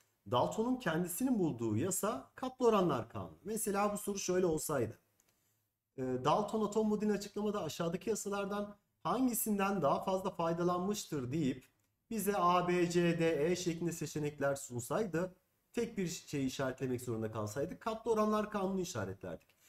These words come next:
Çünkü kendi yasası bu zaten. Ama Dalton kendisinden önce bulunmuş olan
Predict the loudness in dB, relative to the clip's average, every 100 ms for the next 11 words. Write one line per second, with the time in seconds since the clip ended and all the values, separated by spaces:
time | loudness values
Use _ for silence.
0 | _ -6 -6 -4 -2 0 2 2 0 -2
1 | -4 -2 0 0 0 -4 -14 _ _ _
2 | -4 0 2 4 4 2 -2 0 0 -2
3 | -2 -2 0 2 2 2 0 -2 0 0
4 | 0 0 -2